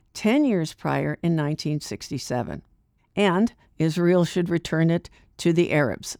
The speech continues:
according to Brezhnev. So in short time, the former governor wrote this, entitled Brezhnev. Let's listen.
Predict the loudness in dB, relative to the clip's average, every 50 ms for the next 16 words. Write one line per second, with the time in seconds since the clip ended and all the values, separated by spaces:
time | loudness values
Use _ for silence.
0 | _ _ -14 -12 -8 -6 -4 -4 -4 -4 -6 -8 -8 -10 -8 -8 -6 -6 -6 -4
1 | 0 0 0 0 -2 -6 -20 _ _ -10 0 4 6 6 8 6 4 2 2 0
2 | 0 0 0 -2 -4 -4 -2 0 0 0 0 0 -2 -4 -4 _ _ _ _ -10
3 | -10 -10 -6 -2 0 2 4 4 4 4 4 4 4 4 4 4 2 2 2 2
4 | 2 2 2 2 0 0 0 -2 -2 -2 -6 -10 -12 -12 -8 _ 0 2 2 0
5 | 0 -4 -2 -2 -2 -2 -2 -4 -6 -6 -10 -14 _ _ _ _ _ _ _ -2
6 | 0 2 2 2 0 -4 -6 -8 -8 -10 -10 -16 -20 -20 _ _ _ _ _ _
7 | _ _ -6 -4 -4 -4 -4 -6 -8 -6 -6 -6 -6 -8 -10 -12 -14